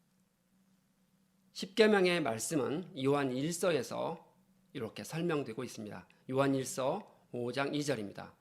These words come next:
"우리가 하나님을 사랑하고 그의 계명을 지킬 때에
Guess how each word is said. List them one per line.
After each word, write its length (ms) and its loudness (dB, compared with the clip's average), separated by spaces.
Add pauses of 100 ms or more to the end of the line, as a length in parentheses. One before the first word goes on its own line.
(340)
"우리가 240 0
하나님을 640 6
사랑하고 680 2 (320)
그의 320 4
계명을 640 2
지킬 420 -6
때에 540 0